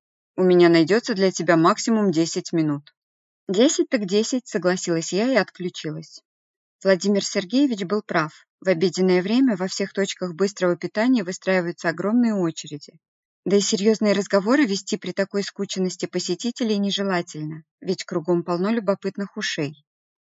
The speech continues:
Я нашла альтернативный способ накормить моего сверхзанятого приятеля.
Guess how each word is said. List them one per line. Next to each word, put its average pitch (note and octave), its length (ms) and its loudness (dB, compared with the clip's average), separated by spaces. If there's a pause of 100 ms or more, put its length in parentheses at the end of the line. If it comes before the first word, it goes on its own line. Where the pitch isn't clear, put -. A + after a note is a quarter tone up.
(120)
Я G#3 180 0
нашла B3+ 420 2
альтернативный G3+ 760 -2
способ - 420 -6
накормить F3 540 -2
моего E3+ 320 -2
сверхзанятого F3 840 -2
приятеля. E3 680 -6